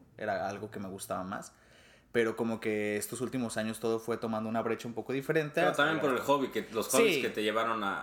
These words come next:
Speaker 2: a, a tener esta como pasión, intel-, in-, intención de generar
Speaker 1: Sí.
Speaker 2: contenido, ¿no?
Speaker 1: Sí, sí, sí, claro. Desde hace, desde que yo tenía diecisiete años, cuando empecé a ver creadores de contenido, cuando nació Kylie, Whatever Tomorrow y todos estos güeyes que nacieron hace como pinches mil años.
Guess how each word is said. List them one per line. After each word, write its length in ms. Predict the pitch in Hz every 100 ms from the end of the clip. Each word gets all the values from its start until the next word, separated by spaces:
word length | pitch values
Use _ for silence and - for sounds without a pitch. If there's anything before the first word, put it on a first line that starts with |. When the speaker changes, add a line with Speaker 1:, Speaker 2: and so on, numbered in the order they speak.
| -
Speaker 2:
a, 340 | 101 101 98
a 200 | 98 -
tener 220 | 113 110 113
esta 280 | 110 104
como 260 | - 98 90
pasión, 460 | 95 - 110 113 110
intel-, 340 | 95 92 98 104
in-, 240 | 92 -
intención 640 | 107 101 107 104 147 139 135
de 60 |
generar 380 | 110 104 160 135
Speaker 1:
Sí. 40 |
Speaker 2:
contenido, 460 | 110 101 123 123 90
¿no? 100 | 98
Speaker 1:
Sí, 180 | - 180
sí, 140 | 151
sí, 160 | - 160
claro. 460 | 147 143 131 120
Desde 320 | 117 135 135 147
hace, 320 | 175 180 156
desde 260 | 160 143
que 80 | 151
yo 120 | 143 156 -
tenía 180 | 170 160
diecisiete 560 | 160 156 135 139 131 135
años, 380 | 120 131 175
cuando 240 | - 117 110
empecé 280 | 104 107 113
a 60 |
ver 200 | 113 113
creadores 380 | 123 113 107 110
de 80 | 120
contenido, 380 | 110 101 104 107
cuando 220 | 113 107
nació 540 | 98 - 110 107 104 - - - -
Kylie, 500 | 123 110 107 104 104
Whatever 280 | 110 104 104
Tomorrow 480 | 107 101 98 98
y 60 | 95
todos 240 | 98 101
estos 340 | - 98 - 110
güeyes 340 | 104 101 101
que 80 | 110
nacieron 400 | 101 - 101 104
hace 180 | 98 101
como 180 | 101 95
pinches 540 | 95 95 104 - - -
mil 220 | 104 107
años. 400 | 98 95 123